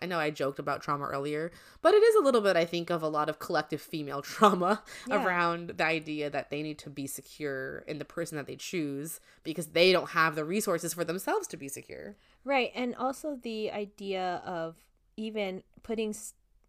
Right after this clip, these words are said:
Speaker 2: this weird added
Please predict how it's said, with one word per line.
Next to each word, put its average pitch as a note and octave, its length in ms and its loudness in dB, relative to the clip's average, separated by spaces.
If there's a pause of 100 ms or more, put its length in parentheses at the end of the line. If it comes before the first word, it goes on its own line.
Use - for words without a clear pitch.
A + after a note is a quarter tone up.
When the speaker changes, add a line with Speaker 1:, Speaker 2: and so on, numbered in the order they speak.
Speaker 2:
this - 340 -8 (840)
weird G#3+ 480 0
added F3 500 -4